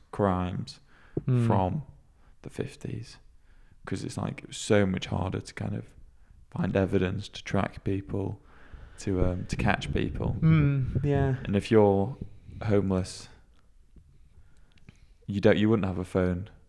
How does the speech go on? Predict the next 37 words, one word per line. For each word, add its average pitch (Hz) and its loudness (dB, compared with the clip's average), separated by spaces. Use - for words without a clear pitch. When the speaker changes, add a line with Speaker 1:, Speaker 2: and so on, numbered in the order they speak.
Speaker 1:
so, - -2
and 98 -2
you 98 2
wouldn't 107 4
be 98 6
able 92 4
to - -10
write 98 2
a 92 0
letter, 98 -4
because - -8
how 104 2
would 95 0
you 95 2
receive 98 -2
a 95 -2
letter - -4
back? - -4
Speaker 2:
True. 127 2
Speaker 1:
But 90 -4
then 101 8
Speaker 2:
True. - 4
Speaker 1:
nowadays, 92 4
a - -14
phone 101 2
Speaker 2:
But 127 12
Speaker 1:
costs 98 2
Speaker 2:
visible, 151 12
Speaker 1:
twenty 147 10
pounds, 95 8
you 101 -2
could 92 -4
Speaker 2:
but 110 4
Speaker 1:
text 117 8
someone. 117 8
Speaker 2:
visible 131 6
homelessness 101 -4